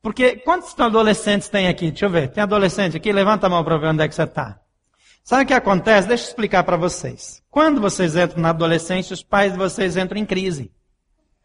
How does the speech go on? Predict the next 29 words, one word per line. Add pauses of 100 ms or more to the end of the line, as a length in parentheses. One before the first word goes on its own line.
(800)
Eles
ficam
mais
chatos. (800)
Eles
pegam
mais
no
pé. (460)
Eles
implicam
com
tudo. (720)
Então,
por
isso
que
é
mais
difícil
obedecer,
porque
tem
a
crise
paterna
da
adolescência. (1800)
Então,